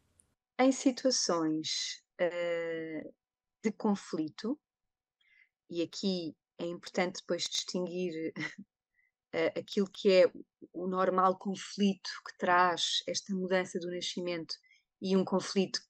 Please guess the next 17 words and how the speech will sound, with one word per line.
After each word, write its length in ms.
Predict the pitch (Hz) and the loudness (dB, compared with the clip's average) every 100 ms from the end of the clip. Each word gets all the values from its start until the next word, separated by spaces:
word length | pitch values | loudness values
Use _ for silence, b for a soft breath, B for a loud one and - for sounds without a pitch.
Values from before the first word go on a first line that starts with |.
| _ _ | _ _
que 100 | 190 | 2
já 460 | 160 185 175 165 - _ _ _ | 6 8 8 6 0 _ _ _
ultrapasse 1080 | 196 170 202 185 - 190 170 - - - - - | -4 0 2 2 8 8 8 2 -4 -6 -10 -4
esse 240 | 175 - | -2 0
normal, 380 | 175 170 160 185 | -2 2 4 2
e 40 | |
portanto 300 | 202 - 175 | 0 -6 -6
aqui 360 | 202 - 185 175 | -6 0 0 0
era 160 | 170 170 | 2 2
im-, 140 | 180 - - | 0 -6 -12
será 320 | - 185 175 | -2 2 2
importante 520 | 180 - 180 175 - | 0 -4 -4 -4 -4
identificar 920 | 190 180 180 - 196 - 175 170 156 - | -2 -2 -2 -4 -6 2 4 6 2 -6
e 80 | 143 | -6
perceber 540 | - - - 185 156 | -2 -2 2 2 2
e 60 | 135 | -2
clarificar, 760 | 180 165 147 - - 180 165 | 2 2 2 -6 0 2 2